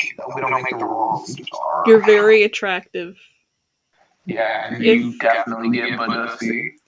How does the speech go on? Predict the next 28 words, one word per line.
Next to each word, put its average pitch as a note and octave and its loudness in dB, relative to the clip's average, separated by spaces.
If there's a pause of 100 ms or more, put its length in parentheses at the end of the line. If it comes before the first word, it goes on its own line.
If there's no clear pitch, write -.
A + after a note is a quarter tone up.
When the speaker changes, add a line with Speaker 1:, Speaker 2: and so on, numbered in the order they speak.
(260)
Speaker 2:
If A#3 -4
you A3+ -2
were B3 4
the A#3+ -4
opposite G#3 -6
sex, - -10
I F#3+ -8
would F#3+ -12
go G3 -10
straight F#3 -10
for - -14
you. F#3 -8 (1600)
If G#3+ -10
you A3 2
are G#3+ 0
the G3+ -2
same G3+ -2
Speaker 1:
Just - -2
Speaker 2:
sex, G#3+ -6
I G#3 -4
will F#3+ -4
date F#3+ -8
you. G#3 -12 (360)
If G#3+ -8
you G#3+ 0
are F#3+ -4 (280)
non-binary, G#3 -6 (960)
maybe. G3+ -2